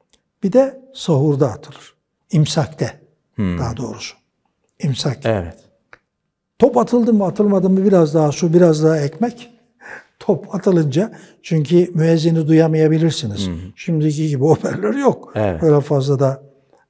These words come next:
Speaker 1: evin içinde olunca.
Speaker 2: Ama binalar yüksek olmadığı için duyum daha yüksek
Speaker 1: Yani
Speaker 2: olabiliyor,
Speaker 1: evin
Speaker 2: değil mi?
Speaker 1: içinde olunca hani duyamayabilirsiniz.
Speaker 2: Evet.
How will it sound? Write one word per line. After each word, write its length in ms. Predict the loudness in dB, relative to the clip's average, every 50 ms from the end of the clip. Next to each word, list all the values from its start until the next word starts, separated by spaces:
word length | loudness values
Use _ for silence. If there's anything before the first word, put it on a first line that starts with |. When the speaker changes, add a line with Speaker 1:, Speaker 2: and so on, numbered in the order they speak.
| _ _ _ _ 0
Speaker 1:
evin 220 | 2 2 4 4
içinde 400 | 2 0 0 -2 -2 -2 0 -2
olunca. 580 | -2 -2 -2 -2 -2 -2 -2 -2 -4 -6 -6 -12 -20 -20 -20 _ _ _
Speaker 2:
Ama 260 | -4 -2 0 0 0
binalar 420 | 0 2 2 2 4 4 2 0 0
yüksek 440 | 0 -4 -6 -4 -4 -6 -2 0 -2
olmadığı 360 | -2 0 -2 -4 -4 -4 -4
için 540 | -6 -6 -6 -6 -8 -8 -8 -10 -12 -4 -2
duyum 280 | 0 0 0 0 0
daha 180 | 0 0 2 0
yüksek 340 | 0 -2 -4 -2 -2 -2 0
Speaker 1:
Yani 100 | 0 2
Speaker 2:
olabiliyor, 380 | 2 2 0 2 4 6 6
Speaker 1:
evin 80 | 6 6
Speaker 2:
değil 80 | 4 4
mi? 60 | 2
Speaker 1:
içinde 240 | 2 4 4 6 6
olunca 360 | 6 6 4 4 2 2 2
hani 200 | 2 0 2 4
duyamayabilirsiniz. 1000 | 4 4 4 4 2 0 0 0 0 0 2 2 2 2 2 0 0 -2 -4 -8 -14
Speaker 2:
Evet. 100 | -20